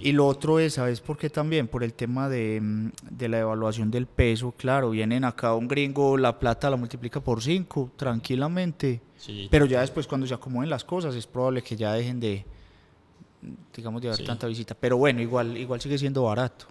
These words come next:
Speaker 2: Sí, y, y para nosotros que hacemos turismo, parce, hay que aprovechar el momento.
Speaker 1: Bueno,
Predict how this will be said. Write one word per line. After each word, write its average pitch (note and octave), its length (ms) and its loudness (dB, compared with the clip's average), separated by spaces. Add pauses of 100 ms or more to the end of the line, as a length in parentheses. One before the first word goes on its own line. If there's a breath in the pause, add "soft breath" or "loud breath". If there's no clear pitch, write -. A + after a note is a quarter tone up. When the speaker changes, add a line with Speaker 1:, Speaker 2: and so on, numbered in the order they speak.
Speaker 2:
Sí, B2+ 240 -4 (400)
y, G2 480 -8 (360)
y - 40 -20 (120)
para G#2+ 200 -4
nosotros G2+ 420 -6
que - 80 -8
hacemos G#2+ 320 -6
turismo, G#2+ 460 -8
parce, B2 300 -10
hay G2 80 -4
que - 100 -12
aprovechar A2+ 380 -8
el F#2+ 80 -8
momento. F#2 440 -10 (1200 loud breath)
Speaker 1:
Bueno, C3 320 2